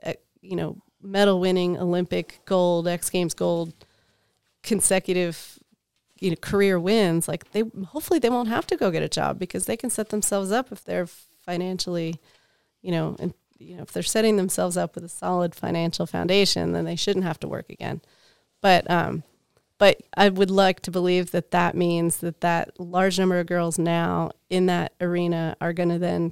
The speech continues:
create more opportunities for more women to follow the path into the industry and to, you know, so hopefully, like, now we'll see more women entering into the job market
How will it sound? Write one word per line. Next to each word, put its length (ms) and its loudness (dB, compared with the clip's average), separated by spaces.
create 300 -2
more 140 -2
opportunities 580 -2
for 160 -6
more 260 2
women 400 2
to 100 -6
follow 260 0
the 80 -2
path 380 -2
into 640 -2
the 140 -2
industry 640 -2
and 260 -6
to, 240 -6
you 160 -6
know, 140 0
so 160 0
hopefully, 500 2
like, 220 -2
now 360 2
we'll 140 0
see 220 0
more 220 0
women 340 0
entering 440 -2
into 200 -4
the 100 -10
job 240 4
market 460 -2